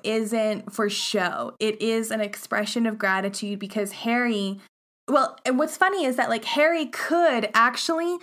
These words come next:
monetarily thank them. He could reimburse them. He could compensate them for his, the rest of his summer stay. But no one is asking to do, him to do that, and he's not offering that up. So, like, an expression of gratitude for a gift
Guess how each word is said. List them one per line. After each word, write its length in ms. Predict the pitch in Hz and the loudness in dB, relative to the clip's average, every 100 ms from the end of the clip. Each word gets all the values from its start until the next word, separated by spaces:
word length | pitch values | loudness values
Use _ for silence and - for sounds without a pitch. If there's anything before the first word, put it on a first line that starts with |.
| - - _ | -12 -20 _
monetarily 1000 | 220 240 262 262 247 - 240 233 220 185 | 4 6 4 2 -4 -4 2 2 2 -2
thank 300 | 180 180 196 | -6 -6 -6
them. 320 | - - 240 240 _ | -10 -8 -8 -10 _
He 120 | - | 0
could 320 | 330 392 370 320 | 2 2 2 0
reimburse 640 | 370 311 247 208 208 214 | 0 2 2 2 0 -2
them. 220 | 196 170 | -8 -10
He 220 | - 294 | -4 -4
could 200 | 294 339 | -2 -4
compensate 800 | - - 311 311 311 277 277 269 | -2 2 2 2 -4 -2 -4 -4
them 220 | - 254 240 | -2 -2 0
for 140 | 240 | -2
his, 320 | 208 226 220 - - - | 0 -2 -2 -8 -10 -4
the 80 | |
rest 280 | 220 226 233 | 2 2 2
of 100 | 247 | -2
his 220 | 240 220 | -2 -2
summer 280 | - 220 214 | 0 0 0
stay. 640 | 202 - - 208 175 - 240 - - | -2 -10 -4 -2 -2 -6 -12 -18 -10
But 380 | 208 233 214 208 - | 2 4 4 2 -2
no 240 | 214 233 | 0 2
one 140 | 269 311 | 4 2
is 100 | 294 | 2
asking 420 | - 170 240 254 | 2 2 0 0
to 120 | 233 202 | 0 -2
do, 280 | 185 214 | -4 -6
him 240 | 214 226 233 | -2 2 2
to 120 | 226 | 0
do 240 | 190 202 220 | -6 -4 0
that, 200 | 311 302 | 0 0
and 80 | |
he's 240 | 202 233 220 | -2 0 2
not 220 | 220 202 | 2 4
offering 500 | 190 196 208 196 202 | 2 2 -2 -2 -2
that 260 | 180 180 - | -2 -4 -2
up. 240 | 175 160 - | -2 -2 -4
So, 160 | 247 | -2
like, 360 | 226 214 202 - _ _ _ _ _ - | 2 2 0 -6 _ _ _ _ _ -2
an 120 | 240 | 0
expression 640 | 233 - - 262 269 277 | 0 -4 0 0 0 -2
of 140 | 226 208 | -2 -2
gratitude 720 | - 185 190 233 - 269 262 | -2 0 0 -2 -2 -2 -2
for 160 | 240 220 | -2 -2
a 140 | 196 | -2
gift 560 | 185 - 190 254 - | -6 -2 -2 -2 -8